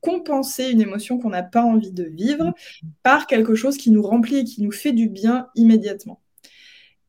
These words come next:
Et donc, on vient, euh, manger, par exemple, du chocolat, ou, enfin,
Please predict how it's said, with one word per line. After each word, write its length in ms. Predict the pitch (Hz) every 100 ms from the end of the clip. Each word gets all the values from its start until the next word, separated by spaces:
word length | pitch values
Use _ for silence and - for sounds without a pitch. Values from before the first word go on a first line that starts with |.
| -
Et 200 | 240 254
donc, 200 | 214 220
on 100 | 185
vient, 320 | 185 214 214
euh, 40 |
manger, 320 | 170 165 180
par 140 | 220 165
exemple, 480 | 156 170 214 180 160
du 80 |
chocolat, 600 | 175 - 170 160 151 180 180
ou, 20 |
enfin, 260 | - 247